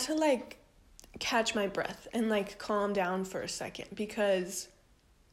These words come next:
what I left off on was, like, holding these walkie-talkies. I'm trying to find my friend. I'm trying to not get caught by the two guys, and now I'm also trying to not get caught by this cruise director.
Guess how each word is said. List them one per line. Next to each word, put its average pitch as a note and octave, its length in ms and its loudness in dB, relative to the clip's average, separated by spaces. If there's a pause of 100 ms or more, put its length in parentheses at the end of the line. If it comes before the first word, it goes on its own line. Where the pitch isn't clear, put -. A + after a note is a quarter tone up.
(180)
what A#3 220 8
I A#3+ 100 10
left A#3+ 320 6
off D4+ 220 6
on A3+ 240 6
was, A3 160 4
like, G#3 280 -2 (160)
holding B3+ 540 4
these A#3+ 220 2
walkie-talkies. A3 1200 0 (1000)
I'm A3+ 160 4
trying C4+ 320 2
to D#4 60 4
find A3 280 0
my F3+ 140 2
friend. F#3+ 480 0
I'm A#3 100 2
trying B3+ 320 0
to C#4+ 60 4
not G3+ 260 2
get - 160 0
caught - 320 0
by F3+ 300 4 (220)
the G#3 100 2
two A3 180 0
guys, G#3+ 520 4
and G3+ 220 0
now G#3+ 140 4
I'm G#3+ 160 4
also A3 260 2
trying G#3+ 220 -2
to G#3 80 0
not G3 220 0
get - 180 -2
caught G3 240 0
by G3+ 160 4
this F#3+ 200 0
cruise C4 380 -2
director. F#3+ 600 2